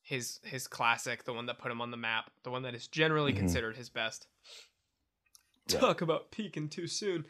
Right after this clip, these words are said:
Speaker 1: And his follow-up to The Sixth Sense, uh, Unbreakable.
Speaker 2: Correct. Um, yeah, let's talk about The Sixth Sense, shall we?
Speaker 1: We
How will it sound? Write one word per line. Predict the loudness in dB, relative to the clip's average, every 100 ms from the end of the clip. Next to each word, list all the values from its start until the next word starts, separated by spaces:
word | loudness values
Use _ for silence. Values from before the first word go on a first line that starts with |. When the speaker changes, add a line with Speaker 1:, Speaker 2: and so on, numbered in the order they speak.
| -12 -16 -16 6
Speaker 1:
And | 8
his | 10 6
follow-up | 8 10 12 10 6
to |
The | 0
Sixth | 2 2 0
Sense, | 2 2 0 -6 -20 -20 _ _
uh, | 12 12 12 8 _ _
Unbreakable. | 0 0 0 -2 -6 -14 -18 _ _ _ _ _ _ _ _ _ _
Speaker 2:
Correct. | 2 2 2 -10 -16 _ _ _ _ _ _ _ _ _ _ _ -14 2
Um, | 8 10 10 8 4 -2 _ _ -20 _ _
yeah, | 10 10 10 -6 -18 0
let's | 4 4 10
talk | 8 10
about | 10 10 10
The | 2
Sixth | 4 2 6
Sense, | 6 6
shall | 2 4 6 8
we? | 8 4
Speaker 1:
We | 2